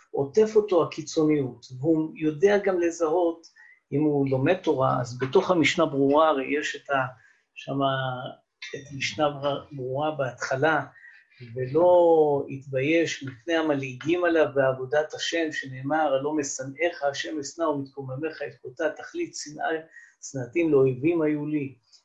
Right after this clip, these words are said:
והוא מקדש את הרעיון שכל מי שהוא נגד, אז צריך לשנוא אותו, וזה, והוא מתעלה בתור, כ-, כאש שורפת.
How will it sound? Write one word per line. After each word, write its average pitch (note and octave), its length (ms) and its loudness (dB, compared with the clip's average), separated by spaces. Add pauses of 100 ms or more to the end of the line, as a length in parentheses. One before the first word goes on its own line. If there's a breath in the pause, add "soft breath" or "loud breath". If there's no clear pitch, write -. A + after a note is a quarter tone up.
(240)
והוא D3 400 -2
מקדש D#3 840 2
את E3 160 -2
הרעיון D3+ 540 2
שכל F3 640 -2 (240)
מי E3+ 220 0
שהוא D3 680 -2
נגד, D3+ 400 0
אז D#3+ 100 -4
צריך - 360 -4
לשנוא F3+ 640 -2
אותו, D#3 480 0
וזה, - 840 -2 (100)
והוא D#3 420 0
מתעלה F#3 880 0 (200)
בתור, D3 880 -2 (220)
כ-, C#3+ 300 -8
כאש F#3+ 300 -2
שורפת. D#3 680 -2